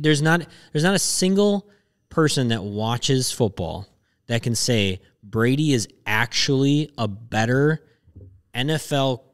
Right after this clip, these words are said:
like, throwing human than, like, Brady, or Rodgers isn't better. Belichick would have traded Brady in a heartbeat,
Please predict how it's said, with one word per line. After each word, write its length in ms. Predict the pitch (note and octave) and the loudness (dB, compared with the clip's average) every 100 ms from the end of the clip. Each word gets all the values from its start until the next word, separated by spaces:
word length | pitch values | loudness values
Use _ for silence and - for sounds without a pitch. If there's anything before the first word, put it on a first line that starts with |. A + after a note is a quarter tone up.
| _ _ | _ _
like, 400 | A#2+ A2 G2 - - _ _ | -4 -2 -2 -6 -20 _ _
throwing 800 | - - B2+ C#3 C#3+ C#3 C3 A#2+ | -16 -6 -2 0 0 -2 -2 -4
human 920 | G#2+ - C#3+ C#3+ B2 G#2+ G#2 G#2+ A2+ _ _ _ _ | -6 -6 -2 -2 -2 -2 -2 -4 -8 _ _ _ _
than, 480 | G#2 G#2+ G#2 G2 F2+ A2 F#2 - | -8 -4 -4 -6 -10 -18 -18 -16
like, 400 | G#2+ G2 E2+ - - - | -8 -6 -6 -12 -18 -10
Brady, 320 | F#2+ F2 - - | -6 -6 -10 -12
or 240 | G2+ F2+ | -10 -10
Rodgers 320 | A2+ G#2+ G#2+ G2+ | -6 -4 -4 -8
isn't 260 | G2+ F#2 | -10 -10
better. 280 | F2+ E2+ - _ _ _ _ _ _ _ _ _ _ _ - | -10 -12 -14 _ _ _ _ _ _ _ _ _ _ _ -20
Belichick 720 | A#2+ C#3 F3+ G3 - E3+ D#3 | -2 2 4 2 2 0 0
would 260 | A#2+ B2+ D3 | -2 4 4
have 140 | C3 | 4
traded 640 | - - C#3+ C#3 C#3+ B2+ G#2 | -2 -4 0 0 0 -2 -2
Brady 400 | A2 A2+ A2+ G#2+ | -2 0 -2 -2
in 80 | |
a 100 | G#2 | -4
heartbeat, 880 | F#2+ - - C#3 C#3+ D3 - F#2 F2+ | -6 -10 -6 0 0 0 -6 -6 -6